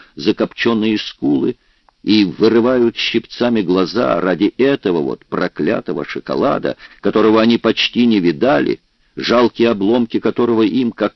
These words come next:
кости собакам, швыряли их господа? Почему бы им всем сейчас вот вместе и сразу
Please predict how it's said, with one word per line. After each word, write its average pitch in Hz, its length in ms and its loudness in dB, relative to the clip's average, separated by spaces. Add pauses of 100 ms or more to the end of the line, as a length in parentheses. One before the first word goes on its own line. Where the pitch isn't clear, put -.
(100)
кости 113 400 0
собакам, 117 640 -2 (180)
швыряли 90 560 -2
их 95 220 -4
господа? - 640 -10 (880)
Почему 117 380 -2
бы 117 140 2
им 113 120 0
всем 80 500 -4 (200)
сейчас 117 680 -2
вот 67 220 -8
вместе 104 640 -2
и 117 100 2
сразу 131 640 0